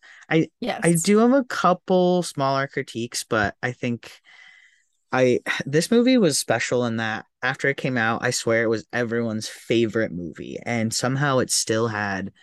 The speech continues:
Speaker 1: the staying power to, like, most twenty twenty-two lists. It's still in the
Speaker 2: Mm-hmm.
Speaker 1: top three for a lot of people. Not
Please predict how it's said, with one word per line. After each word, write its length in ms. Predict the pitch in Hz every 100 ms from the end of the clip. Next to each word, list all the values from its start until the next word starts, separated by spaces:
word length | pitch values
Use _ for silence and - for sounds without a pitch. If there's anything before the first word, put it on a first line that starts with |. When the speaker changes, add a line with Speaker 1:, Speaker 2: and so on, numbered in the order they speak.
| _ _ _
Speaker 1:
the 80 | -
staying 400 | - 226 233 170
power 420 | 147 123 123 120
to, 140 | 113 123
like, 280 | 110 104 -
most 460 | 147 139 135 - -
twenty 280 | - 123 117
twenty-two 480 | - 107 101 98 101
lists. 460 | 107 123 - - - - - -
It's 160 | 131
still 380 | - - 127 110
in 80 | 101
the 60 |
Speaker 2:
Mm-hmm. 100 | 95
Speaker 1:
top 180 | 92 90 -
three 240 | 110 98
for 180 | 95 104
a 60 | 90
lot 320 | 82 60 -
of 140 | -
people. 500 | - - - - - - - - _
Not 220 | 120 151